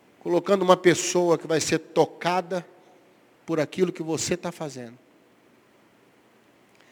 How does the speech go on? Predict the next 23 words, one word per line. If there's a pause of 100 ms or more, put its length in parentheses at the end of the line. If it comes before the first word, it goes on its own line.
(380)
Um
testemunho
que
nem
você
mesmo
percebeu
que
tava
passando
pro
outro. (1700)
Alguém, (240)
alguém (680)
vai
ser
tocado (520)
pela
sua
atitude, (240)
pela
sua
correção,